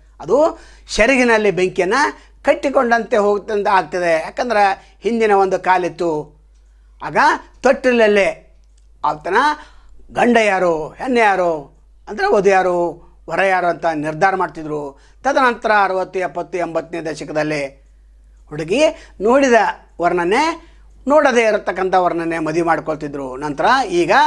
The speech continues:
ಖತರ್ನಾಕ್ ಪೀಳಿಗೆ ಬಂದಿದೆ. ಅವರೆಲ್ಲ ಇದ್ದವರೆಲ್ಲ ಸತ್ತು ಹೋಗಿದ್ದಾರೆ.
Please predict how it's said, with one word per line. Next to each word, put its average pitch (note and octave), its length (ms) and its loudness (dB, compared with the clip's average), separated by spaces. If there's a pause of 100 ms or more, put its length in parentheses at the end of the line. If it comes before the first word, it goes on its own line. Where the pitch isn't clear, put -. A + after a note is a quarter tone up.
(340)
ಖತರ್ನಾಕ್ G3+ 560 0
ಪೀಳಿಗೆ F#3 320 2
ಬಂದಿದೆ. D#3 800 -6
ಅವರೆಲ್ಲ C4 320 2
ಇದ್ದವರೆಲ್ಲ G3 480 0 (440)
ಸತ್ತು G#3 360 -4
ಹೋಗಿದ್ದಾರೆ. E3 600 -2